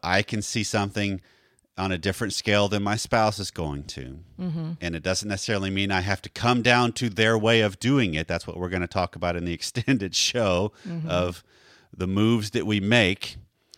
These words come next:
Speaker 1: um, trying to get more comfort in the stability of my relationship rather than recognizing I gotta do it for myself too on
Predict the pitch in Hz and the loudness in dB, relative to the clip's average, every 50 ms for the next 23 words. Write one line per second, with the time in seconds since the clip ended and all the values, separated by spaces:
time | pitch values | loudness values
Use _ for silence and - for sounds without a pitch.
0 | _ _ _ _ _ _ _ _ - _ - 87 92 90 87 85 82 - - 110 | _ _ _ _ _ _ _ _ -20 _ -6 -4 -2 -2 -4 -4 -8 -6 0 2
1 | 98 98 98 95 92 - 98 82 - 104 101 98 - - - - 98 95 98 101 | 2 2 2 0 -2 -6 -8 -2 0 0 0 0 -2 -6 -14 -10 -6 -2 0 -2
2 | 92 - - - 131 123 - - 92 87 - - - - _ - 95 95 98 98 | -2 -2 0 0 0 0 0 -2 -4 -4 -4 -6 -10 -10 _ -8 -4 -4 -2 -2
3 | 95 87 - - _ _ _ - 87 87 - - - 80 113 107 107 104 101 101 | -4 -6 -8 -12 _ _ _ -10 -8 -8 -6 -6 -4 2 2 4 4 6 4 4
4 | 101 95 101 101 101 98 98 104 113 135 139 135 - - 82 - - 85 76 78 | 2 2 2 2 2 4 4 6 6 6 6 6 2 -2 -2 -2 -2 -2 -2 -4
5 | - - 87 87 87 90 92 87 90 92 95 - - 98 92 92 92 90 95 90 | -4 -4 -2 0 0 0 0 0 0 0 0 0 -2 -4 -2 -2 -4 -4 -4 -6
6 | 85 78 73 85 87 85 98 95 92 85 - 101 98 98 98 - - - 95 92 | -6 -4 -4 -4 -2 0 0 0 0 -2 -2 -2 -2 0 -2 -4 -4 -8 -8 -6
7 | 87 76 73 - - - 135 120 90 - - - - - 127 101 78 73 71 - | -4 -6 -6 -4 0 2 4 4 4 2 -2 -8 -2 2 2 2 2 0 -4 -4
8 | 80 80 80 78 78 | -4 -2 -2 -4 -6